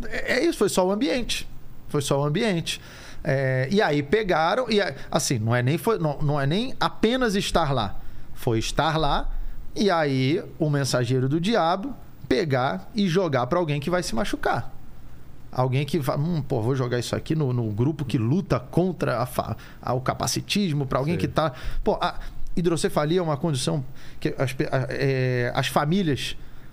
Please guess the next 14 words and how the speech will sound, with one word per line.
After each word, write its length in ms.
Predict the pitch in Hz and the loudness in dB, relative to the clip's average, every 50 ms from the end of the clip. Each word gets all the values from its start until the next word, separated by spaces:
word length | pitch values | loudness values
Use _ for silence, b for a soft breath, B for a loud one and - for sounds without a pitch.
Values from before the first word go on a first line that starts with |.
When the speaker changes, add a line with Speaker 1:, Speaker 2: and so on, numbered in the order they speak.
| B B B - - - - - - | B B B -10 -12 -12 -12 -8 -2
Speaker 1:
muitas, 640 | - 135 143 175 214 269 277 - - 131 113 - - - - - - | 0 2 2 4 2 2 2 2 2 0 0 0 -4 -8 -8 -4 0
quem 140 | - 180 | 0 2
tem 200 | 165 - 208 233 | 2 4 2 2
condição, 400 | 220 220 175 135 - - - 254 | 2 2 0 2 2 0 2 2
ótimo, 460 | 302 226 190 196 185 - - 120 107 113 | 4 4 4 2 0 0 -2 -2 0 0
mas 160 | 131 135 131 | 0 0 2
tem 80 | - 190 | 2 0
muita 140 | 214 302 - | 0 2 0
gente 140 | - 254 - | 0 0 0
que 60 | 294 | 0
às 60 | 233 | 0
vezes 160 | 233 262 254 | 0 0 0
não 120 | 302 285 247 | 0 0 0
tem. 360 | - - 196 247 269 233 151 | 0 0 0 2 0 -2 -2